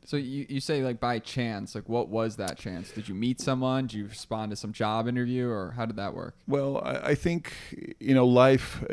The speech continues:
Speaker 2: gives you, every day, it gives you opportunities. I mean, whether you see it or not, every single day you have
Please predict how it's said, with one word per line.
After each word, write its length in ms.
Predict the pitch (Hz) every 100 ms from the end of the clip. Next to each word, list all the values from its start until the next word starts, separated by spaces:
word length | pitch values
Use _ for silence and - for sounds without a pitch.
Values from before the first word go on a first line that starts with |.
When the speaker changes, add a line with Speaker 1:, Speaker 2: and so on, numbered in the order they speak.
| 113
Speaker 2:
gives 260 | 110 117 110
you, 120 | 117
every 280 | 143 135 123
day, 380 | 104 107 98
it 120 | 98 95
gives 220 | 117 98
you 80 | 110
opportunities. 800 | - 101 - 101 87 85 - - -
I 140 | 104
mean, 220 | 98 98
whether 180 | 107 104
you 140 | 101
see 220 | 98 - 113
it 100 | 107
or 60 |
not, 320 | 107 113 117 -
every 320 | 123 139 127
single 380 | - 117 104 104
day 240 | 101 101
you 140 | 101 95
have 360 | 98 95 -